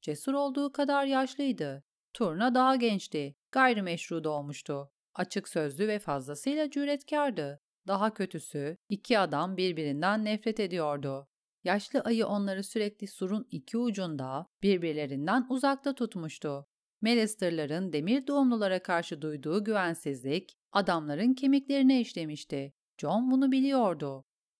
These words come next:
Bıçak gibi bir sancı Jon'a kendi kederlerini hatırlattı. Üstad Jon'un elini sıktı. Clydes,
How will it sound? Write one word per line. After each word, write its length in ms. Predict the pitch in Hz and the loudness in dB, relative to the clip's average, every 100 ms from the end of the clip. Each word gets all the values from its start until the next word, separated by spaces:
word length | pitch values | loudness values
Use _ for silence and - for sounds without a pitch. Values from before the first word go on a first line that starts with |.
| _ - | _ -8
Bıçak 380 | 170 202 214 - | -2 2 2 0
gibi 240 | 175 170 | -6 -4
bir 120 | 156 | -6
sancı 680 | 151 151 139 131 135 139 190 - - | -6 -6 -6 -6 -6 -6 -8 -12 -2
Jon'a 440 | 175 151 147 196 | -2 0 -4 -6
kendi 360 | - 151 202 269 | -6 -4 -4 -2
kederlerini 580 | 277 262 262 262 254 | 0 2 4 4 4
hatırlattı. 840 | 247 208 196 160 147 151 - 139 143 _ _ - | 4 2 -4 -4 -4 -8 -6 -6 -8 _ _ -10
Üstad 600 | 170 - 160 175 196 - | -8 -4 0 0 0 -6
Jon'un 320 | 143 208 240 | -2 -2 0
elini 320 | 254 262 254 | 2 6 6
sıktı. 580 | 262 - - - 147 143 _ _ _ _ _ - | 4 0 -8 -6 -6 -6 _ _ _ _ _ -10
Clydes, 840 | 143 147 151 147 156 170 170 - | -4 -2 -2 -2 -4 -6 -6 -12